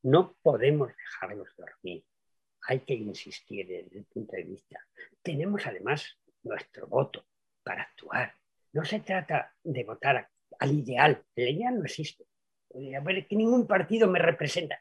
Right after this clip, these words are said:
Es verdad, pero hay algunos que me representan mucho menos. Y esto está por encima de cuestiones de,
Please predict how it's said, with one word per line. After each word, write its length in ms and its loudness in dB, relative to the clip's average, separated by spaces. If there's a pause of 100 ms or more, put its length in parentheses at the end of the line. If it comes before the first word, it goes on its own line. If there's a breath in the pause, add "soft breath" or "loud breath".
Es 140 8
verdad, 280 4 (380)
pero 160 2
hay 80 12
algunos 320 10
que 60 6
me 80 10
representan 420 8
mucho 220 4
menos. 220 0 (1700 loud breath)
Y 160 10
esto 160 6
está 200 6
por 140 4
encima 300 2
de 120 2
cuestiones 520 2
de, 160 -6